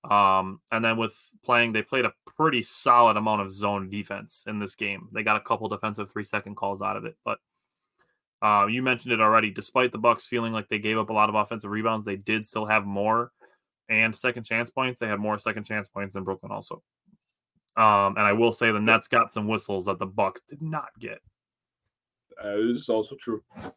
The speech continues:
Speaker 1: was annoying as hell that Damian Lillard is in, is back in defense and transition. It should have had a steal because he touched the ball before he touched anybody's body on that.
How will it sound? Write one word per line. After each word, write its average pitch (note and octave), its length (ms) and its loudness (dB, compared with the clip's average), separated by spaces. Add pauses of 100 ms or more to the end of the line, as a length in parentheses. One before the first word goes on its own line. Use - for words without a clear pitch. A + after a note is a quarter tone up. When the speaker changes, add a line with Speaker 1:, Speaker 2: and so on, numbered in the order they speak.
Speaker 1:
was G2+ 220 -4
annoying A2 400 4
as A2 120 0
hell A2+ 220 8
that G#2 120 0
Damian A2+ 340 2
Lillard A2+ 260 4
is G#2 100 -2
in, G#2+ 340 -4
is A2 340 -4
back A#2 380 4
in A2 200 -6
defense A#2 420 -2
and A2 80 -6
transition. A#2 640 0 (300)
It - 100 -8
should E3+ 260 8
have D#3+ 100 12
had D#3+ 160 10
a C3 60 2
steal C3+ 400 8
because A2+ 300 2
he B2+ 100 -4
touched D#3 300 6
the B2+ 100 2
ball C#3 300 10
before A#2 280 0
he A#2 100 -2
touched C#3+ 300 4
anybody's B2+ 580 0
body B2 340 4
on G2+ 160 -2
that. G2+ 220 -2